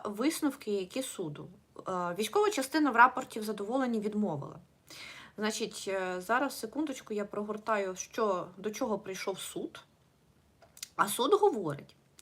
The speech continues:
що, шановний, е, ми все розуміємо, але ця норма, на яку ви спираєтеся, вона розкладається на дві складові. Перша. У зв'язку з наявності дружини із числа осіб інвалідності та одного із батьків,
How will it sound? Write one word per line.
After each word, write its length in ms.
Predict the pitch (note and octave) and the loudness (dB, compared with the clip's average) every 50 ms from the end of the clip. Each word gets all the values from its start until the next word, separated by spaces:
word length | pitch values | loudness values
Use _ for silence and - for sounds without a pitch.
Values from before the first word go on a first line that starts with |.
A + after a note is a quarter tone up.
| - - - - - - - - - | -20 -18 -18 -16 -16 -18 -18 -20 -16
що, 320 | - - - G3 D#3+ D3+ D3+ | -16 -6 -2 0 0 0 0
шановний, 720 | - - A#3+ D4+ G4+ F#4+ C#4+ G3 D#3 D3 C#3+ C#3+ D3 - - - _ _ _ - - - | 2 4 4 4 6 4 4 4 2 0 -2 -4 -6 -10 -16 -20 _ _ _ -16 -12 -8
е, 40 | D3 D3 D3 D#3 D3+ - - - | -8 -6 -6 -8 -8 -10 -12 -6
ми 140 | D#3 G#3+ A3 | -4 -4 -2
все 220 | - - E4 C#4+ | 4 6 6 6
розуміємо, 640 | C#4 B3 A3+ B3+ C#4 F#4+ A4 A4 G4 D4+ A#3+ G#3+ - - | 6 4 2 0 0 2 2 2 4 4 6 4 8 10
але 240 | A3 A3+ C4 C4 B3+ | 10 10 10 8 2
ця 220 | - - C4 A#3 | 2 4 6 6
норма, 400 | A#3 C4 F#4+ B4 B4+ A4 E4+ C4+ | 6 6 8 8 8 10 8 6
на 100 | B3 A3+ | 6 4
яку 240 | G#3 G#3+ G#3 - A#3 | 2 0 -2 -2 -2
ви 120 | G#3 A3+ | 0 -2
спираєтеся, 840 | G#3+ - - - B3+ A3+ G3 E3+ D#3+ - - - - - - - F3 E3+ | -2 -2 -2 0 4 6 8 6 6 4 0 -6 -10 -14 -10 -8 -8 -2
вона 300 | F3+ A#3+ D4 F#4 A4+ A#4+ | 0 2 6 10 10 10
розкладається 800 | A4+ F#4 E4 - - C4+ B3 A3 D#4 G#4 G#4+ G#4 G#4 - - D4 | 10 10 4 2 0 0 6 8 8 10 10 8 4 2 2 2
на 160 | C4 C4 B3 | 4 2 2
дві 240 | - B3 C4 F#4 G#4 | 2 2 4 4 4
складові. 760 | - - - D#4+ D#4+ D#4+ D#4+ D4+ C#4 D4 C#4+ - E3+ D3 - - - - | 4 2 2 4 6 8 6 6 6 2 0 0 -4 -6 -6 -10 -4 4
Перша. 500 | - D4+ A#3+ E3 C#3+ - - - - - - - - - - - - - - - | 8 8 8 8 8 4 -4 -8 -8 -10 -14 -16 -18 -18 -16 -14 -14 -12 -4 0
У 100 | C4 C#4+ | 2 4
зв'язку 320 | E4 F4+ - - G#4 F4+ | 4 2 4 6 6 6
з 60 | C#4+ | 6
наявності 600 | C#4 D4+ D4 D4 C#4+ C#4 B3+ B3+ C4+ - - C4 | 6 4 8 8 8 8 8 4 -2 -2 -2 -2
дружини 760 | G3+ G#3+ B3 E4+ D#4+ B3 B3+ C#4 D#4+ C#4+ A#3+ G3+ F3 E3 D#3 D3 - | 0 4 6 6 6 6 6 6 6 6 4 2 0 -2 -4 -4 -6
із 140 | G3 G3+ - | -6 -6 -4
числа 360 | - A3+ G#3+ - A3+ G#3+ G3 | -4 -4 0 4 6 6 8
осіб 380 | G3+ G#3 - - G#3 G3+ - F3+ | 6 4 0 -2 -4 -4 -4 -6
інвалідності 600 | F3+ F3 F#3 F3+ F3+ F3 E3 E3 E3 - - D#3+ | -4 -4 -4 -4 -4 -4 -6 -6 -10 -8 -8 -10
та 280 | D#3 - E3+ E3+ D#3 - | -4 0 2 4 4 2
одного 480 | - G3 G3+ G#3 G3+ F3 E3+ D#3+ E3+ | 2 0 0 0 0 -2 -2 -4 -6
із 100 | D#3 D#3 | -6 -6
батьків, 460 | E3 D#3 F#3 F#3 - - - D#3+ D3 | -4 -6 -6 -6 -6 -12 -12 -10 -10